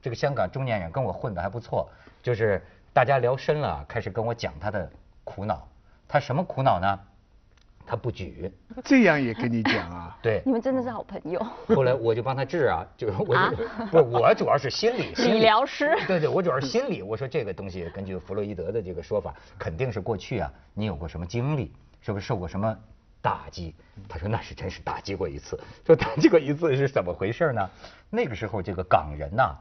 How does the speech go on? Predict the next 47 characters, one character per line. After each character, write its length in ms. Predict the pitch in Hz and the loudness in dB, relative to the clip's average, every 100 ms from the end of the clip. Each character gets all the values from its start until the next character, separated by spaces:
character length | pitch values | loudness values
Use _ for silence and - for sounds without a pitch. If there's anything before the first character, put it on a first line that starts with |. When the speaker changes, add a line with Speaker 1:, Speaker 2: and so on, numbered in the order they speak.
| - _ | -18 _
Speaker 1:
特 140 | - 165 | 0 2
别 100 | 151 | 2
时 240 | - - | -2 -2
髦， 260 | 143 110 143 - _ _ _ _ _ - | 0 0 -2 -8 _ _ _ _ _ 4
到 180 | 143 | 4
这 140 | 110 110 | 4 0
个 60 | |
内 200 | 123 160 | 0 0
地 220 | 87 98 71 | -4 -8 -8
去 140 | - | -10
嫖 240 | - 101 | -6 -4
娼。 240 | 117 151 160 123 | -2 -4 -4 -8
Speaker 2:
对。 140 | 92 - - | -16 -18 -8
Speaker 1:
他 120 | - | -2
就 100 | 156 | 0
在 140 | 147 160 | 2 2
内 200 | 180 117 | 2 0
地 180 | 127 98 | -2 -2
某 180 | 85 | -4
个 120 | 73 110 | -4 -4
地 180 | 156 | -4
方， 220 | 117 90 69 - _ - | -2 -4 -4 -16 _ -10
一 140 | 117 | -4
个， 80 | 131 | -4
一 120 | 117 | -2
个 60 | 139 | -2
小 180 | - | -2
地 160 | - - | 0 -2
方 220 | - 82 - - - | -4 -8 -12 -20 -10
去 160 | - | -8
嫖 180 | - 104 | -2 0
娼， 240 | - 165 175 - - - - - | 0 -4 -6 -20 -20 -20 -20 -6
开 140 | - 139 | -2 0
酒 200 | - 92 | -2 -4
店 140 | 110 | -4
开 140 | 127 | -2
房 140 | 110 107 | -2 -4
去 80 | 95 | -6
嫖 180 | 92 | -6
娼。 160 | 92 110 - - | -4 -6 -8 -10
好， 380 | - 87 - - _ - - - - - | -2 0 -2 -14 _ -20 -20 -20 -16 2
然 120 | 165 | 4
后 60 | 170 | 4
睡 160 | - 185 | 2 0
在 100 | 135 | 0
床 240 | - 80 | -4 -4
上 160 | 113 117 | -2 -2